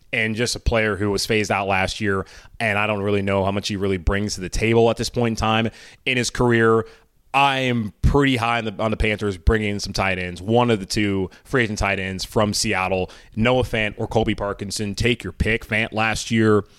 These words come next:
was thirtieth out of seventy-two qualifying tight ends, according to P F F. He had thirty-two receptions, four hundred twelve yards, no touchdown. So he'd fill in right,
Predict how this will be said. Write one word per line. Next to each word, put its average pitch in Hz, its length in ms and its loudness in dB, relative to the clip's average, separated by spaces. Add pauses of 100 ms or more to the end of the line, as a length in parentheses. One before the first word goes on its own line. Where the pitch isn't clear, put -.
(120)
was 104 220 0
thirtieth 113 580 0 (400)
out 107 220 0
of 101 400 2
seventy-two 110 720 2
qualifying 104 480 0
tight 95 240 -2
ends, 98 240 -2
according 101 360 -2
to 101 280 0
P 110 300 -2
F - 180 -8
F. 98 160 0
He 107 60 -4
had 101 100 -4
thirty-two 101 340 -2
receptions, 101 520 -4
four 107 100 -2
hundred 90 160 -8
twelve 95 260 -4
yards, 98 280 0 (260)
no 135 160 4
touchdown. 95 560 -2
So 113 100 -2
he'd 113 140 2
fill 117 180 2
in 104 200 2
right, 98 360 -4